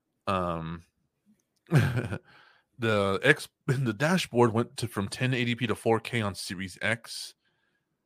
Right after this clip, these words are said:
Uh, an F P S boost,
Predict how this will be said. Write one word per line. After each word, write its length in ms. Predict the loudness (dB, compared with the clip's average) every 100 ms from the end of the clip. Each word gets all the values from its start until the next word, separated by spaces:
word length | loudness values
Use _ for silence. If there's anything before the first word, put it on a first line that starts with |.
| _ _ _ _
Uh, 600 | -2 0 0 0 0 0 -2
an 140 | 0
F 200 | 0 0 -2
P 200 | -4 0
S 240 | 2 0 -2
boost, 640 | 0 2 0 -6 -6